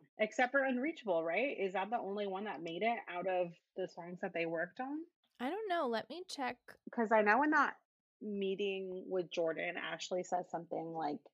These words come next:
Speaker 1: she has twenty songs written with them. And she's like, "Oh, well, maybe something from it, you know, can be used."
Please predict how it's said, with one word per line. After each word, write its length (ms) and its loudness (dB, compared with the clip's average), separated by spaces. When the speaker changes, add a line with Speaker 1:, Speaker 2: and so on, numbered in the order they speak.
Speaker 1:
she 240 2
has 180 4
twenty 320 2
songs 580 2
written 300 -2
with 180 0
them. 540 0
And 140 -10
she's 180 -4
like, 180 4
"Oh, 100 8
well, 160 8
maybe 360 0
something 540 -2
from 240 -2
it, 300 -4
you 140 -4
know, 380 -4
can 220 -10
be 220 -4
used." 720 -8